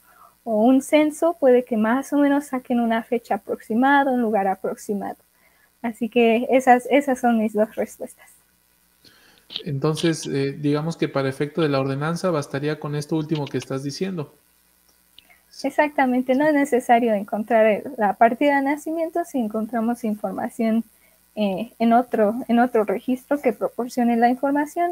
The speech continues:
Speaker 1: o un aproximado.
Speaker 2: Así es. Muy bien. Gracias, Kenia. También le quisiera decir al hermano que nos preguntaba ahorita sobre la partida que está buscando, que tuvimos un programa aquí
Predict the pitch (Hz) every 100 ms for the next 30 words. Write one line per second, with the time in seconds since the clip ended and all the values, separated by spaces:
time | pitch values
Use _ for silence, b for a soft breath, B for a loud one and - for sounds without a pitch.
0 | 330 247 247 220 208 202 - - - 254
1 | - _ _ - - - - - - B
2 | B _ - 123 139 123 123 143 165 151
3 | 160 156 147 156 165 143 - 131 123 -
4 | B B B - 156 190 220 220 180 202
5 | 196 185 208 202 185 160 170 180 160 151
6 | 147 139 - 143 139 160 160 160 156 147
7 | 151 - b b b - 143 139 139 -
8 | 139 - 151 160 170 165 143 160 156 165
9 | - 151 151 151 147 139 139 147 180 -
10 | 185 180 170 165 170 - 160 175